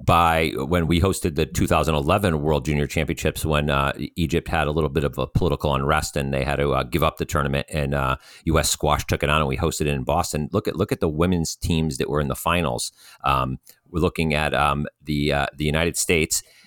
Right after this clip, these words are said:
uh, was led by Amanda Sobey, um, Olivia Blatchford Klein, and Sabrina Sobey, all top fifteen players in the world right now. The team that won the championship, um, Egypt, uh, the individual champion that year was Nour El Tayeb,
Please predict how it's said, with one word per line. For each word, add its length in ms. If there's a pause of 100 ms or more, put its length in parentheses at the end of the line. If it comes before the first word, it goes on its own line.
(140)
uh, 180
was 180
led 160
by 80
Amanda 400
Sobey, 500 (320)
um, 520
Olivia 480 (200)
Blatchford 400
Klein, 460
and 140
Sabrina 340
Sobey, 440
all 160
top 320
fifteen 340
players 300
in 80
the 80
world 280
right 200
now. 240 (240)
The 80
team 240
that 140
won 280
the 80
championship, 720
um, 400
Egypt, 480 (280)
uh, 120
the 160
individual 520
champion 500
that 160
year 160
was 160
Nour 180
El 100
Tayeb, 500